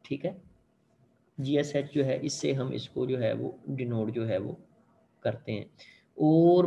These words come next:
बाज़ दफ़ा जो है, आपका, आपको literature के अंदर जी डबल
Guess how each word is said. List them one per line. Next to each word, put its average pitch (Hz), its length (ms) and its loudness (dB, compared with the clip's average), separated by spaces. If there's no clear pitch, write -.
बाज़ 151 400 6
दफ़ा 170 300 4
जो 160 220 2
है, 135 420 2
आपका, 123 640 2
आपको 117 380 0
literature 143 600 0
के 139 100 -2
अंदर 123 300 -4
जी 139 260 -4
डबल 160 420 4